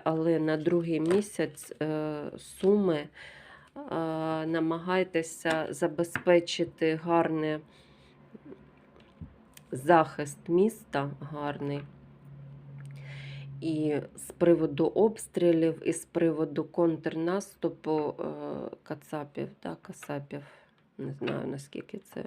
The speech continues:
YouTube пропустить такі слова, але, а, другий місяць обережно, і третій на-,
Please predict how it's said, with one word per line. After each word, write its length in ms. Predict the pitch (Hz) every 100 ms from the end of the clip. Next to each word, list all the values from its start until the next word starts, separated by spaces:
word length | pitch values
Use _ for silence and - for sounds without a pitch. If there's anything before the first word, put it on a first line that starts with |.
| - _ - - - -
YouTube 360 | 143 139 143 139
пропустить 640 | - 143 - 208 - - -
такі 300 | - - -
слова, 480 | - 156 147 151 -
але, 340 | 160 160 156 - - - - - - - _ _ _
а, 120 | - 156 151 160 - - - - - _ _ _ _ _ _ _ _ _ -
другий 520 | 156 180 175 175 160
місяць 640 | 160 151 143 156 - - -
обережно, 1000 | 156 143 156 170 208 196 185 185 185 175 - _ _
і 420 | 160 160 156 151 - - _ _ _
третій 520 | 180 185 175 - 156
на-, 300 | 143 151 156